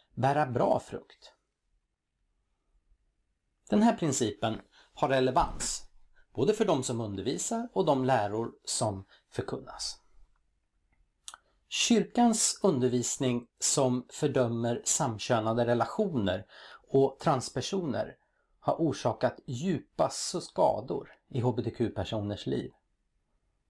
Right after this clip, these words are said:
Det är uppenbart att det innebär ett stort trauma om man som ung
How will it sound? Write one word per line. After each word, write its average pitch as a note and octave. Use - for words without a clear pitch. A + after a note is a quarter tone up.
Det D3
är -
uppenbart G3+
att -
det C#3
innebär D3+
ett C#3+
stort -
trauma D#3+
om B2
man B2
som B2
ung G3